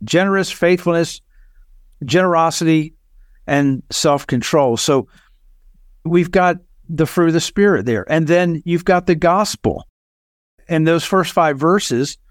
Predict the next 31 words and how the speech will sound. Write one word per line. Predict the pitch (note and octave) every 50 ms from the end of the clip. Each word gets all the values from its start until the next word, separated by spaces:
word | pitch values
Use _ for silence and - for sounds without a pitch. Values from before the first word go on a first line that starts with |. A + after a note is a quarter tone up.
| _ _ _ _ _ _ _ _ _ - _ _ _
Paul | - E3+ E3+ E3+ E3+ D#3+
announces | D#3+ D#3 D#3 D#3+ F3 F3+ F3 - F#3 D#3+ -
the | D#3+ C#3+
good | C3 D#3+ D#3+ E3
news, | E3 F3 G3+ G#3+ E3+ C#3
the | - C3+
gospel. | B2 - D3+ E3 F#3+ - - - A#2 A2 A2
God | G#2+ - C3+ C#3 D3+ D#3+ D3
raised | B2+ B2+ C3+ C#3 D3 D3+ D3+ - -
Christ | - - D3+ C#3+ D3+ D#3 C3 - -
from | - E3 D#3 D3
the | C#3+
dead, | B2+ B2+ D3 D#3+ E3+ D#3
and | B2+ A#2+ A#2+
that | C3 C3 C3 - _ _ _ _ - _ _ _ _ -
by | - C3+ C3+
God's | B2+ D3 D3 D3 D3 C#3 -
grace, | - - C#3 D3+ D#3+ D#3+ D3 - -
Christ | - - D3 D3 C#3+ - -
gave | - D3+ D3 C#3+
himself | C#3 C#3 C3+ - - D3+ C#3+ C#3
to | - C3
set | - - C#3+ C3 C#3
us | C#3+ -
free, | - - - - E3 F#3+ G3 D#3+ B2+ G#2 D#2+ - _ _ _ _ _ _ _ _ -
uh, | - - - - -
from | - - C#3 C3
sin | A2+ - - - G3 G3 F3+ D3 B2 A#2
and | A#2 A#2+ B2+ B2+
the | -
power | - - D#3+ D#3 D3+ D#3 D#3 D#3 D3 C#3+ -